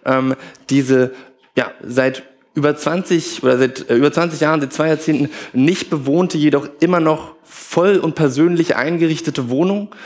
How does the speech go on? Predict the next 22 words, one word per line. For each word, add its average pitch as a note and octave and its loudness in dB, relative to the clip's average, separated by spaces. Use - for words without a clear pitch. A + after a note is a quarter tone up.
Vom - -2
Mieter G3 2
aber, D#3+ -2
so - -14
berichtete C#3 -2
sie, C3+ 0
fehlt D3+ 0
wirklich D3 -2
jede D3+ 0
Spur. F3+ -2
Ähm, D3 2
und C#3+ 0
natürlich C#3 0
auch B2 0
von A#2+ -2
seinen A#2 2
Zahlungen, C3+ 0
was A#2+ 0
sie A#2+ 0
nicht B2 0
sehr A2+ 2
erfreute. G#2 -2